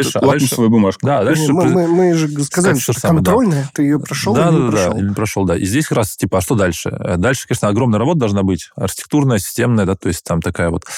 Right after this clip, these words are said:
Speaker 1: Но даже сам по себе пентестер, да, то есть он в ней полезен следующим. Если говорить о технологических решениях, информационных системах, продуктах, когда ты устраняешь что-то, ты вносишь изменения, эти изменения могут повлечь, ну, новые не-,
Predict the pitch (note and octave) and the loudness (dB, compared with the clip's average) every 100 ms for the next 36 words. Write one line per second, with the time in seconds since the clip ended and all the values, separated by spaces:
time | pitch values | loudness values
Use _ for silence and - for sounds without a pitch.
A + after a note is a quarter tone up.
0 | - - G#2 A2 A2 G#2 G#2+ - G#2+ G2 | -12 -4 0 2 2 2 0 -2 -2 -2
1 | - - G#2+ E3+ F#3+ G#2+ F#2 - G#2 G2 | -4 0 0 0 0 -2 -4 -2 -2 0
2 | E2 A#2+ B2 A2 G2+ G#2+ G2+ G2 F#2 E2+ | -2 0 0 0 0 0 0 -2 -2 -2
3 | F#2 F2+ - - - - A#2+ G#2 C3+ A2+ | -4 -6 -8 -16 -16 -10 -4 0 2 2
4 | A2+ G#2 - G#2 F#2 F2 _ - - - | 0 0 -2 0 0 -2 _ -18 -14 -6
5 | C3 E3+ - - B2+ G#2+ F#2 - - G#2 | -4 -4 -6 -6 -2 0 0 -4 -10 -8
6 | F2+ F2+ B2+ B2 - F#2+ F2+ F#2 B2+ F#2 | -4 -4 -2 -4 -4 -6 -2 -2 0 -4
7 | - - - - - G2+ F#2+ G2+ - C3+ | -6 -14 -18 -18 -6 -4 0 -2 0 0
8 | G3 - C3+ F#2+ G#2 G#2+ F#2+ - G2 B2+ | 0 0 -2 -2 0 0 0 -2 0 2
9 | F3+ C#3+ G2 A2 C3 G2+ G#2 - F2+ A2 | 2 0 -2 -2 0 2 0 0 0 0
10 | - - - G#2 F#2 G2+ G2 F2+ E2+ F#2 | -4 -14 -6 -2 0 0 2 0 0 0